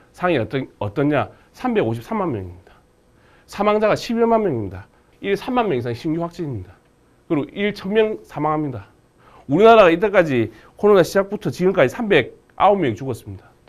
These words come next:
돌아가셨는데 브라질은 일천 명 사망하고 있습니다, 지금. 왜냐하면 브라질 대통령이 코로나 방역 관-, 방역 관련해서 방치를 하고 있습니다. 방치를 했기 때문에 뭐 미국이나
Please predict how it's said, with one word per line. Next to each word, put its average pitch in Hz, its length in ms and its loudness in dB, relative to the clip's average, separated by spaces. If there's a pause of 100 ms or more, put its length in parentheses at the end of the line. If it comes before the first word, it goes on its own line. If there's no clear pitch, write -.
(320)
돌아가셨는데 160 760 2 (1000)
브라질은 147 640 0 (100)
일천 185 340 -6
명 208 100 2
사망하고 127 420 -8
있습니다, 104 340 -18
지금. - 200 -20 (1200)
왜냐하면 180 440 6
브라질 160 320 2
대통령이 160 440 0
코로나 180 440 0
방역 143 340 -4
관-, 127 260 0 (460)
방역 151 540 0
관련해서 131 480 0
방치를 127 400 -6
하고 190 160 -4
있습니다. 107 460 -12 (500)
방치를 190 340 0
했기 185 140 -2
때문에 156 480 0 (220)
뭐 127 120 -4
미국이나 123 640 -2